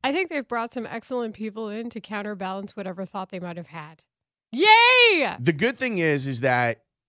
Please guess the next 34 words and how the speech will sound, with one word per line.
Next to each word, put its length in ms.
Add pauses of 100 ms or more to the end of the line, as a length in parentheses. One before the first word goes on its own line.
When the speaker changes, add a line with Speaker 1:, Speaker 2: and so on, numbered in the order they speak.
(180)
Speaker 2:
and 160
this 160
is, 240
this 180
is 80
the 80
point 460
that, 280
that 120
Layla 340
brought 240
up, 160
and 80
we're 80
gonna 140
get 180
into 400
more 300
in 160
depth 360
in 120
the 60
next 260
segment. 480 (680)
I 200
think 320
Waldron 840 (280)
is 160
gonna 240
work 500 (220)
whether 560
it's 300
Justin 460
Fields 520